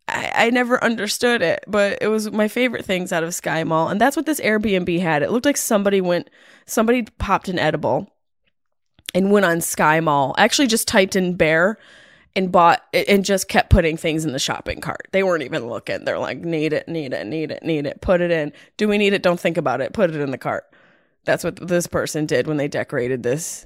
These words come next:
the chalet, which to this day, I don't know what the fuck a chalet is. At first, I know it's rude. I know it's rude. It's like, what the f-, where, who, in what world? Am, what am I, Cinderella?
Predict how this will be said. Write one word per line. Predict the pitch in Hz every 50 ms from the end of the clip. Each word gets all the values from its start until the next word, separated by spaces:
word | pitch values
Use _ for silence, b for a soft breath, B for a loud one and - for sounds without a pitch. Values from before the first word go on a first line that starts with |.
| - _
the | - 196
chalet, | 185 - - - - 180 170 160 143 151 147 135 135 143 156 170 b b b b b b b
which | - 262 - - -
to | - -
this | 359 440 381 262
day, | 220 233 233 226 208 185
I | 180
don't | 180 175 170
know | 180
what | 175 175 170
the | 165
fuck | 156 - 151 127 - -
a |
chalet | 147 - - 151 131 123 120 127 131 135 135
is. | 117 143 151 175 -
At | - -
first, | - 240 240 -
I | - 214
know | 220 247 254 220
it's | 196 - -
rude. | 180 170 170 180 202 220 - _ _ _ _ _ _ _ _ _ _ _ _ _ _ -
I | 202
know | 202 190 180
it's | 165 - -
rude. | - 160 147 123 - - _ _ _
It's | - -
like, | 196 196 208
what | 220 226 -
the | - 214
f-, | 196 - - - 196 - - - - -
where, | - 196 202 - 190 202
who, | 185 160 170 - - 247 254 254 240 240 226 b b b b b b b b _ -
in | 220 233
what | 220 233 240 - -
world? | 226 226 220 208 185 175 196 - - _ _ _ _ _ _ _ _ _ _ -
Am, | 208 220 208
what | - 226 233 240
am | 233
I, | 220 202 214
Cinderella? | - - 233 220 220 220 208 202 196 196 208 226 233 254